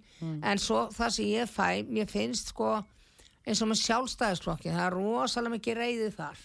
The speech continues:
Speaker 1: Mhm.
Speaker 2: Og, og, hérna, og ég held að komi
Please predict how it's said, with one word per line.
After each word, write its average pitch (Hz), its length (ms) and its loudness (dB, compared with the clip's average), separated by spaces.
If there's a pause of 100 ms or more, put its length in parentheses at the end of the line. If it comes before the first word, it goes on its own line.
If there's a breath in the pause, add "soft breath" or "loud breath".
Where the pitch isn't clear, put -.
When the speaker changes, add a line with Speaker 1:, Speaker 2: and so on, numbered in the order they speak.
(280)
Speaker 1:
Mhm. 165 420 -6 (420 soft breath)
Speaker 2:
Og, 196 380 0
og, 208 240 0
hérna, 202 560 -2 (1200 soft breath)
og - 100 -8
ég 208 340 4
held 233 180 0
að 240 100 -2
komi 233 320 -2